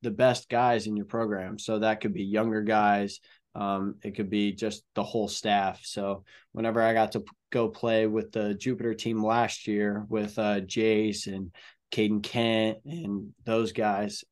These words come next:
even though they were older than me, it was, it was just fun to go play with those guys because they're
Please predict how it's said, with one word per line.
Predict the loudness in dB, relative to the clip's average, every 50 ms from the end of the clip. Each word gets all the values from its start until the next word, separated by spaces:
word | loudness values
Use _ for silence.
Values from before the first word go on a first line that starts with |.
| _ -4
even | -2 0 2 2
though | 4 4 4
they | 4 4
were | 2 2 2
older | 2 0 0 2 2 2
than | 2 0 0 0
me, | -2 -2 -4 -6 -6 -4
it | 0 0
was, | 0 0 -2 -6 -12 _ _ -4
it | -2
was | -2 0 -2 -2
just | -2 -4 -4 -4 -4
fun | -2 -2 -2 -2
to | -2
go | -2 -2 -2 -2
play | -4 -6 -6 -6
with | -6 -4
those | -4 -4 -4 -4 -6
guys | -6 -6 -6 -6
because | -6 -8 -6 -6 -6 -6 -4
they're | -2 -4 -4 -4